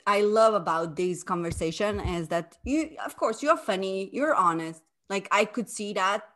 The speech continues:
throughout our friendship, but you're also fearless. Th-, this show is all about, like,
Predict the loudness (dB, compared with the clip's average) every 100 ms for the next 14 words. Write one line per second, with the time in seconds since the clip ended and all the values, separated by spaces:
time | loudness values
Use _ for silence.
0 | _ -2 2 2 0 -4 -6 -6 -6 -6
1 | -4 -2 -4 -6 -20 -20 -20 -18 -16 -16
2 | _ _ _ 10 10 8 4 -2 2 4
3 | 2 2 -2 0 -4 -4 -6 -14 -20 _
4 | _ _ _ _ _ 2 2 2 -2 -2
5 | -2 2 8 8 8 4 4 4 -2 -6
6 | -6 -8 -8 -10